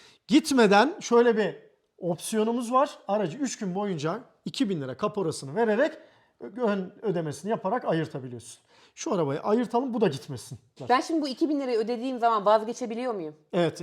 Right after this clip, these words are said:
Speaker 1: vazgeçebiliyorsun. Bu bir kapora gibi bir şey. Bu arada on dört gün ve beş yüz kilometre içinde iade imkanın da var.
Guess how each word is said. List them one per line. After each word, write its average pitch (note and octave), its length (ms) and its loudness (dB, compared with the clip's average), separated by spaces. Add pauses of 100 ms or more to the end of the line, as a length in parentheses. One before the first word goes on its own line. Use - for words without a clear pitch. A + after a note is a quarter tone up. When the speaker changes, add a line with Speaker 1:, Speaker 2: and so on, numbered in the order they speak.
Speaker 1:
vazgeçebiliyorsun. D#3 880 -2
Bu A#3+ 120 -8
bir G3+ 80 -8
kapora G3 380 -4
gibi C3 220 -8
bir G#3+ 60 -10
şey. A3 320 -6
Bu A#3+ 100 8
arada A3+ 320 6
on A3+ 260 4
dört F3 220 4
gün B3+ 160 -4
ve F#3 120 2
beş A3 240 6
yüz E3 100 -6
kilometre G3 400 -2
içinde B3 300 -6
iade F#3+ 360 2
imkanın G#3 460 -2
da E3 120 2
var. B2 240 -8